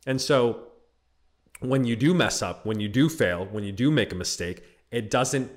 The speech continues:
violate your self as story as much because you're like, "Oh, it's just a story. I know that, uh, you know, before going to medical school, I, I, I,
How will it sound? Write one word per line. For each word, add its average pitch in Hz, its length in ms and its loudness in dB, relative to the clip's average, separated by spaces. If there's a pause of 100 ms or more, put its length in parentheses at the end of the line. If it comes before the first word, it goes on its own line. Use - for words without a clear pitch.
(140)
violate 110 960 -2
your 110 140 -4
self 110 280 -2
as 107 80 -8
story 165 220 2
as 107 100 -2
much 101 160 -4
because 117 220 -6
you're 156 80 -2
like, 160 120 -4
"Oh, 214 80 -2
it's 208 100 -2
just 196 160 -6
a - 20 -6
story. 165 380 0 (280)
I 139 140 0
know 156 260 4
that, 120 380 0 (300)
uh, 107 400 -2
you 127 100 -4
know, 107 180 -2
before 117 340 0
going 123 200 2
to 113 40 -2
medical 113 360 -4
school, 117 560 0
I, 104 140 -4
I, 107 180 -6 (240)
I, 104 160 -6